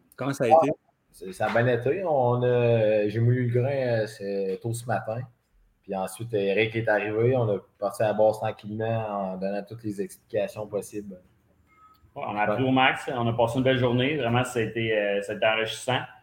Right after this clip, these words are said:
Speaker 3: C'est une belle journée, une belle journée de brasse. J'essaie de, de la vivre avec Max, euh, au max. Euh, la meilleure façon que j'ai pu le, le vivre avec lui, puis il était super généreux, vraiment, on a passé une super belle journée, euh, ça a été, euh, incroyable, vraiment, là. C'est un chic type, puis, euh,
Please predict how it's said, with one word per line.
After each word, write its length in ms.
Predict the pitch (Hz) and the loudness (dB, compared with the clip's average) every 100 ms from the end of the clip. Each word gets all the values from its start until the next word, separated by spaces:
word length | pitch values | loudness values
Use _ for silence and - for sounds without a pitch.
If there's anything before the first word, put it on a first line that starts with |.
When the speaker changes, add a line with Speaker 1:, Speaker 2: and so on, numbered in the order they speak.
| _ _ | _ _
Speaker 3:
C'est 100 | - | -2
une 100 | 120 | 4
belle 180 | 127 117 | 4 4
journée, 400 | 120 117 123 - | 2 2 2 -2
une 60 | 117 | -4
belle 120 | 117 | 0
journée 220 | 120 123 | 0 0
de 40 | |
brasse. 380 | 113 117 151 - | 2 2 2 0
J'essaie 280 | 117 117 123 | 0 0 0
de, 160 | 120 117 | 0 2
de 40 | |
la 100 | 117 | 2
vivre 220 | 117 131 120 | 4 2 2
avec 200 | 107 120 | 0 0
Max, 240 | 123 - 117 | -2 -2 -4
euh, 440 | 107 101 98 95 95 - - _ - | -2 -2 -2 -6 -10 -20 -20 _ -8
au 120 | 120 | -2
max. 320 | 117 123 - - - - - - 113 | 6 6 4 -4 -12 -18 -16 -12 -2
Euh, 460 | 107 104 104 107 | 0 2 0 0
la 60 | 107 | 0
meilleure 200 | 113 117 | 2 4
façon 240 | 120 120 | 4 0
que 60 | 127 | 0
j'ai 80 | 120 | -2
pu 100 | 120 | 0
le, 200 | 123 113 | 2 4
le 140 | 113 | 2
vivre 180 | 123 127 | 2 2
avec 220 | 117 113 | 2 0
lui, 120 | 127 | -2
puis 100 | 156 120 | -2 -2
il 40 | |
était 120 | 120 | -2
super 280 | 117 - 123 | -4 4 4
généreux, 380 | 120 123 113 139 | 4 2 2 2
vraiment, 300 | 127 113 123 | 0 0 0
on 40 | |
a 60 | 113 | 0
passé 260 | 110 107 113 | 0 -2 -2
une 60 | |
super 260 | - - 120 | -8 0 2
belle 140 | 113 | 2
journée, 500 | 110 104 113 123 110 | -2 -6 -4 -4 -4
euh, 240 | 98 95 95 | -6 -6 -8
ça 140 | 95 | -10
a 20 | |
été, 420 | 95 110 104 98 | -12 -8 -6 -4
euh, 140 | 92 92 - _ _ _ _ - | -4 -8 -16 _ _ _ _ -8
incroyable, 500 | - - 107 110 113 | -6 0 4 4 4
vraiment, 260 | 101 101 110 | 0 -4 -4
là. 160 | 113 104 | -4 -6
C'est 280 | - 95 | -10 -6
un 220 | 92 92 95 | -6 -6 -8
chic 220 | - 104 | -10 -12
type, 220 | - 127 - | -8 -8 -8
puis, 200 | 110 101 | -8 -4
euh, 280 | 90 90 | -4 -4